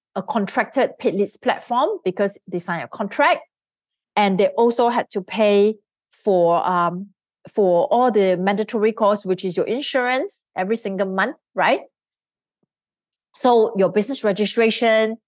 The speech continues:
your, your C R M, all those are costs, okay? Your website costs, all those are costs. And being a friend, I wouldn't lecture them at this time,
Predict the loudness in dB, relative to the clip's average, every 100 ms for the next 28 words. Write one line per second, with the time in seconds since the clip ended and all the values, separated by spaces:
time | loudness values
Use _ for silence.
0 | _ _ _ 0 4 4 4 2 0 0
1 | 0 0 2 4 4 2 -2 -2 0 2
2 | 0 0 -4 -2 0 0 -2 -12 -20 _
3 | _ -4 0 2 0 0 -2 -2 -6 -2
4 | 0 0 -2 _ _ -2 0 2 0 -2
5 | -6 -2 0 0 -4 -12 _ _ _ _
6 | _ _ _ _ _ 0 2 0 -4 _
7 | _ _ _ _ _ _ _ _ _ _
8 | _ -6 0 2 2 0 0 0 0 -2
9 | -6 0 2 4 4 2 0 -4 -4 -2
10 | -2 -2 0 2 0 -2 -8 -6 -8 -8
11 | -8 -6 -4 -8 -16